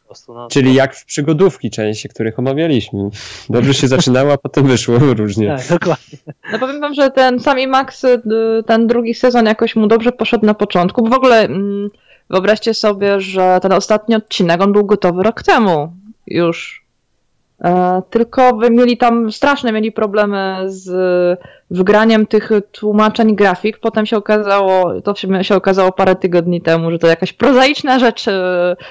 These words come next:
Speaker 3: z programistą nie wyczaili i, i tego. I on po prostu stracił serce do tego i, a że to jest uparty jak osioł,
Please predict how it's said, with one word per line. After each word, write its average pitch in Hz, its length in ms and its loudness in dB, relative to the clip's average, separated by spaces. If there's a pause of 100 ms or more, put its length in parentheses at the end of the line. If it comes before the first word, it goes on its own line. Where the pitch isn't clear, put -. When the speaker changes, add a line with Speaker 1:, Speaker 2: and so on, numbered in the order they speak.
(120)
Speaker 3:
z - 100 -20
programistą 208 680 0
nie 196 160 -2
wyczaili 190 680 0 (600)
i, 185 560 -2
i - 40 -4
tego. 185 300 2
I 277 80 4
on 285 80 2
po 339 100 2
prostu 339 260 0
stracił 302 360 0
serce 214 340 -2
do 247 100 4
tego 285 400 0
i, 330 260 -2
a 294 120 0
że 262 100 -2
to 269 140 2
jest 240 220 2
uparty 247 420 0
jak 208 220 0
osioł, 226 480 -4